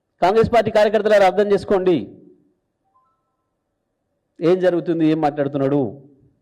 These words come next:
మోడీకి వ్యతిరేకంగా, బీజేపీ వ్యతిరేకంగా కాంగ్రెస్ ఇచ్చిన ప్రతి పిలుపులో కూడా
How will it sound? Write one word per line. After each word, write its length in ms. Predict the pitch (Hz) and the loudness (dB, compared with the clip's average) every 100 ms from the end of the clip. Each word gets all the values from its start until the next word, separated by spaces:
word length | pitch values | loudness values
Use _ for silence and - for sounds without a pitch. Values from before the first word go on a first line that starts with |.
| _ _ _ _ _ _ _ _ _ _ _ _ _ _ _ _ - | _ _ _ _ _ _ _ _ _ _ _ _ _ _ _ _ -6
మోడీకి 420 | 156 214 247 240 | 0 2 2 0
వ్యతిరేకంగా, 540 | 233 240 240 240 233 233 202 | 0 2 2 0 0 0 0
బీజేపీ 280 | 233 233 220 | 0 0 0
వ్యతిరేకంగా 500 | 220 226 214 226 226 220 | 0 0 0 0 0 0
కాంగ్రెస్ 340 | 208 226 226 220 | 0 2 0 -2
ఇచ్చిన 180 | - 214 214 | -4 -2 0
ప్రతి 180 | 202 208 | -2 -2
పిలుపులో 300 | 214 208 220 208 | -4 -2 0 0
కూడా 160 | 180 131 | 0 -2